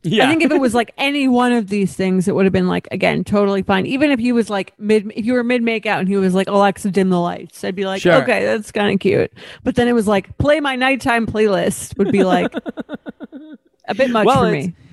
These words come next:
Speaker 1: it's back to the awkward sex. It's the same thing as, like, um, when you get to the third produce item, you've gone too far.
Speaker 2: <laughs> Exactly.
Speaker 1: <laughs>
Speaker 2: When you get to
Speaker 1: So
Speaker 2: the third demand.
Speaker 1: Y-, yeah, Alexa
Speaker 2: This.
Speaker 1: command. Yeah.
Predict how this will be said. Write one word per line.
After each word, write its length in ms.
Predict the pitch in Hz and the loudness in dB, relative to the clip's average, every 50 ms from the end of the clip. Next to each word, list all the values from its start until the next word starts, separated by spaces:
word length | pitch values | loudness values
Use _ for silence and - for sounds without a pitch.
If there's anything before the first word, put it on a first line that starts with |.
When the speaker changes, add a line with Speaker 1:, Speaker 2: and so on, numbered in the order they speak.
| - - - | -16 -8 -6
Speaker 1:
it's 140 | - 147 - | -6 -4 -2
back 220 | - 202 208 214 - | -2 0 0 0 -2
to 60 | 208 | -2
the 100 | 196 202 | -2 0
awkward 340 | 196 196 196 - 175 165 165 | 0 0 0 0 -2 -4 -4
sex. 380 | - - 196 196 175 143 - - | -2 0 2 2 2 0 -4 -8
It's 120 | 135 - | -10 -8
the 60 | 139 | -10
same 400 | - - - 160 156 160 165 160 | -6 -2 -2 0 0 -2 -4 -6
thing 320 | 147 - 170 160 160 151 147 | -4 -2 -2 0 0 0 -2
as, 180 | 139 135 113 | -2 -4 -6
like, 380 | 131 135 135 131 131 127 _ _ _ _ _ _ _ _ _ _ _ _ _ _ _ - | -8 -8 -8 -8 -10 -14 _ _ _ _ _ _ _ _ _ _ _ _ _ _ _ -6
um, 640 | 131 131 127 127 123 123 123 123 123 120 120 123 123 _ _ _ - | -2 0 2 2 2 0 0 -2 -4 -8 -14 -18 -20 _ _ _ -2
when 160 | 147 143 151 | -2 0 0
you 100 | 156 156 | 0 0
get 180 | 139 196 196 | 0 -2 -2
to 100 | - 202 | -2 -2
the 140 | 190 190 185 | 0 0 0
third 760 | - - - 208 208 214 220 220 220 220 220 220 214 202 214 - - | 0 0 0 0 0 2 2 2 2 2 2 0 0 -2 -6 -10 -6
produce 500 | - 196 214 226 226 208 185 170 - - | -2 -2 0 0 2 0 0 0 -2 -2
item, 480 | 165 156 156 151 151 151 147 147 151 151 - | -2 0 0 2 0 0 0 -2 -4 -8 -4
you've 200 | 165 147 143 120 | -4 -4 -2 0
gone 280 | - 156 151 151 147 139 | 0 0 2 0 0 -2
too 180 | - 147 147 | -2 -2 -2
far. 400 | 135 - 139 135 123 107 87 73 _ _ _ _ _ _ _ _ _ _ - | -2 0 -2 -2 -2 -4 -6 -12 _ _ _ _ _ _ _ _ _ _ -2
Speaker 2:
<laughs> 80 | - - - - - - - 254 - 285 - _ _ _ _ | 0 2 2 0 -2 -4 -6 -8 -8 -8 -10 _ _ _ _
Exactly. 600 | - 233 214 185 208 196 180 - - 220 - - 190 | -6 -4 -2 2 2 4 4 4 2 0 -2 0 0
Speaker 1:
<laughs> 220 | 247 - 190 180 | 0 2 2 2
Speaker 2:
When 100 | - 196 220 | 2 2 2
you 60 | 202 | 4
get 160 | 233 233 - | 2 2 2
to 60 | 240 | 2
Speaker 1:
So 200 | 226 220 214 214 | 4 4 4 4
Speaker 2:
the 60 | 208 | 2
third 540 | 220 226 226 226 233 233 233 226 220 202 - - _ _ _ _ _ _ - 208 | 2 2 2 2 2 2 2 0 0 -2 -4 -8 _ _ _ _ _ _ -8 -4
demand. 720 | - 214 208 208 202 196 185 175 170 170 170 175 180 - _ _ _ _ - | 0 0 2 2 2 0 0 0 -2 -2 -4 -4 -6 -10 _ _ _ _ -8
Speaker 1:
Y-, 220 | 202 196 190 180 - | -4 -2 -2 -2 0
yeah, 320 | 196 180 170 151 139 139 | 2 2 2 2 0 0
Alexa 380 | 143 165 170 180 190 196 190 190 185 | 0 0 2 4 4 4 4 2 2
Speaker 2:
This. 100 | 185 185 | 2 4
Speaker 1:
command. 460 | - 165 147 139 139 135 131 131 127 | 2 2 2 2 2 0 -2 -2 -2
Yeah. 340 | 131 156 151 147 131 127 131 | 0 0 2 0 0 -4 -8